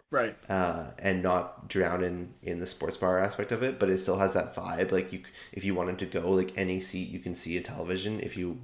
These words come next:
Speaker 2: wanted to watch the game.
Speaker 1: Yeah.
Speaker 2: Um, but it's not, like, right there in your face,
Speaker 1: Yeah, yeah.
Speaker 2: taking over everything. So, um, yeah, it
Speaker 1: That place is brilliant. It's amazing. Um,
Speaker 2: Yeah.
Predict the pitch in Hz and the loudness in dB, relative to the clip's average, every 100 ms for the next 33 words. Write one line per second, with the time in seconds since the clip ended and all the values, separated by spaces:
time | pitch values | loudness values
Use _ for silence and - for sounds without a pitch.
0 | - 87 82 92 85 85 - 85 95 101 | -6 -4 -4 -2 -4 -4 -10 -6 0 0
1 | 127 - 120 - - - 82 82 82 90 | 0 -4 -4 -4 -6 -2 0 0 0 0
2 | 92 85 90 90 85 85 90 85 87 87 | 2 2 0 0 -2 2 2 2 0 -2
3 | - 85 101 143 117 113 120 110 90 85 | -2 0 0 -2 -2 -2 -2 -2 -2 -2
4 | 85 95 120 - 107 117 123 76 - 85 | 0 2 2 0 0 2 0 -2 2 2
5 | - - - - - - _ - 87 117 | 2 -8 -18 -18 -16 -20 _ -4 -2 -2
6 | 101 87 95 _ _ 156 277 127 - - | -6 -8 -12 _ _ 0 0 0 -4 2
7 | 117 - - - 143 151 147 135 107 113 | 2 2 -8 -4 0 2 0 -2 -4 -2
8 | 101 98 95 - - 143 127 117 107 107 | -2 -2 -6 -12 -6 -6 -4 -4 -4 -4
9 | 101 107 _ _ _ - _ _ 127 123 | -8 -12 _ _ _ -20 _ _ -4 0
10 | 110 95 92 | 4 8 8